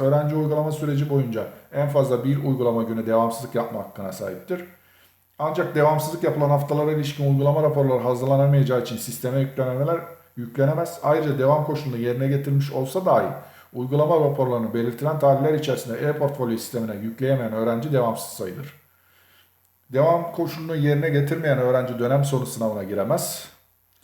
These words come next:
Girmiş olsa dahi sınavı geçersiz sayılır arkadaşlar. Kurum uygulamaları dersi kurum deneyimi sürecinde bakanlık kapsamında görev alan bireylerin görev ve sorumlulukları, Milli Eğitim Bakanlığı ile uygulama koordinatörü,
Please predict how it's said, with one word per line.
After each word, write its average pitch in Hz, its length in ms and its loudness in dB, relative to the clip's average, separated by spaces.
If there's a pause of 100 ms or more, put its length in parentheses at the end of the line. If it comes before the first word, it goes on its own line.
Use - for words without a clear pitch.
(640)
Girmiş 156 460 -2
olsa 156 360 0
dahi 135 240 4
sınavı 123 340 -2
geçersiz 113 460 -2
sayılır 98 380 -10
arkadaşlar. 110 680 -14 (2000)
Kurum 185 260 0
uygulamaları 160 560 2
dersi 151 400 4
kurum 156 240 -2
deneyimi 143 300 4
sürecinde 135 500 0
bakanlık 135 440 0
kapsamında 135 440 -2
görev 120 260 0
alan 113 240 2
bireylerin 107 440 -4
görev 104 240 -2
ve 101 80 -4
sorumlulukları, 110 640 -4 (480)
Milli 147 180 0
Eğitim 170 300 0
Bakanlığı 156 380 0
ile 151 200 0
uygulama 139 460 4
koordinatörü, 101 500 -4